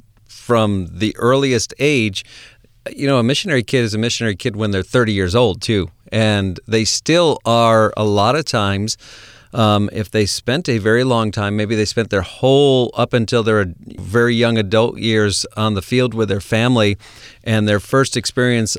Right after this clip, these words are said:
of being back in the United States for any length of time is coming back to maybe a Bible college or something. Um, you know, the fact is,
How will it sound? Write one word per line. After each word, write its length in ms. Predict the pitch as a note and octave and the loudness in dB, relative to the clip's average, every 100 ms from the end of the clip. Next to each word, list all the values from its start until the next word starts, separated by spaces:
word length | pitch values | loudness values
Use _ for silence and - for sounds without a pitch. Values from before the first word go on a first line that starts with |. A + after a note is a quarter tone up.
| - | -4
of 300 | G#2+ F#2 F2 | -4 -4 -2
being 260 | A#2+ A#2+ | 0 2
back 260 | G#2+ A2 G#2+ | 0 0 -2
in 60 | A2+ | -4
the 60 | |
United 260 | A2 G#2+ G2+ | -2 0 -2
States 260 | - A#2+ - | -2 -4 -4
for 80 | G#2+ | -4
any 200 | G#2 G2 | -2 0
length 280 | G#2+ G#2 | -2 -2
of 60 | F#2+ | -4
time 260 | - G#2 F#2+ | -2 -2 -2
is 100 | - | -4
coming 280 | A2+ G#2 | -4 -2
back 260 | F#2+ G#2 G#2 | 0 -2 -2
to 460 | - A#2 G#2 G2 F#2 - - - | -4 -2 -2 -2 -6 -12 -20 -6
maybe 260 | G#2+ G#2+ G#2 | -2 0 0
a 60 | |
Bible 340 | F2+ G#2 A#2 A#2 | 0 0 0 -2
college 440 | A2+ G#2 G2 F2+ | -2 0 0 -2
or 100 | G2+ | -4
something. 600 | - A2+ G2+ - G2+ F#2+ - - - _ | -2 -2 -2 -2 -2 -2 -8 -20 -20 _
Um, 520 | A#2 A2 G#2 G2 F2+ F2+ _ _ - | -2 0 2 0 -4 -10 _ _ -8
you 120 | A#2+ | -2
know, 120 | C3 | 0
the 60 | G2+ | 0
fact 340 | - C3 B2+ C#3+ | -2 -4 -2 -4
is, 260 | C#3 - | -4 -6